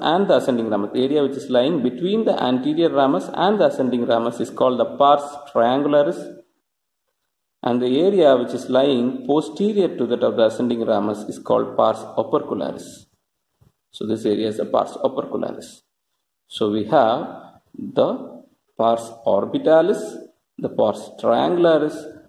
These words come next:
and the pars opercularis. All these parts are coming as a part of inferior frontal gyrus. So that is about the sulci and gyri which are present in the frontal region.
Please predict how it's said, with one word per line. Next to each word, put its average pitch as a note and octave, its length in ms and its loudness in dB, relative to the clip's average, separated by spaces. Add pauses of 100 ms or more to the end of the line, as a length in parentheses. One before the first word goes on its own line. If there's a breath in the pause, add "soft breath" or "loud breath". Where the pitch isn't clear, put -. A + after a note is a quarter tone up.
and A2 220 -2
the C#3+ 60 -2
pars A#2 360 -2
opercularis. - 800 -2
All E3+ 320 4
these D#3+ 200 -2
parts A#2+ 460 -2
are - 160 -4
coming B2+ 640 -2 (280)
as - 140 -14
a - 40 -6
part C#3 400 2
of - 440 -2 (560)
inferior A#2+ 800 -2
frontal G#2 560 -4 (480)
gyrus. A#2 580 -4 (2750)
So A#2 300 -10
that B2+ 180 0
is D#3+ 120 -4
about C3+ 340 2
the C3+ 80 2
sulci C3+ 500 2
and A#2+ 160 0
gyri A#2+ 280 4
which A#2 140 -2
are A#2 80 2
present A2+ 340 -4
in A2+ 60 0
the A#2 100 2
frontal D#3 540 2
region. G2+ 600 -8